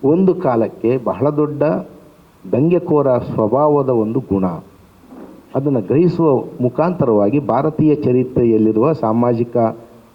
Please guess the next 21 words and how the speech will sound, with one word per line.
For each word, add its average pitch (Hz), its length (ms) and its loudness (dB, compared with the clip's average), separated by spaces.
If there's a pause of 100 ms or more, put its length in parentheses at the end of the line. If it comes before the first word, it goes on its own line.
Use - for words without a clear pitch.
(120)
ಬದಲಾವಣೆಯ, 123 680 2 (1300)
ಆ, 107 260 2
ಏನು 110 720 2
ಈ 123 140 2
ವಿದ್ಯಮಾನಗಳನ್ನು 139 1000 0
ಗ್ರಹಿಸೋದಕ್ಕೆ 127 580 0
ನಮಗೆ 107 260 0
ಬೇಕಿರುವ 113 480 0
ಸೂಕ್ಷ್ಮತೆಗಳು 123 800 -2
ಏನು 101 400 2
ಅನ್ನೋದನ್ನು 90 560 -2 (1500)
ನಮ್ಮ, 95 220 -2 (640)
ಆ, 85 100 -6
ಗೇಲು 117 300 2
ಒಮೆಟ್ 98 320 0
ಅವರು 113 160 0
ಬಹಳ 107 220 -2
ಚೆನ್ನಾಗಿ 131 480 -2
ಇದ್ರೊಳಗಡೆ 92 480 0
ಹೇಳಿದ್ದಾರೆ. 120 560 0 (920)
ಅವರ 101 100 0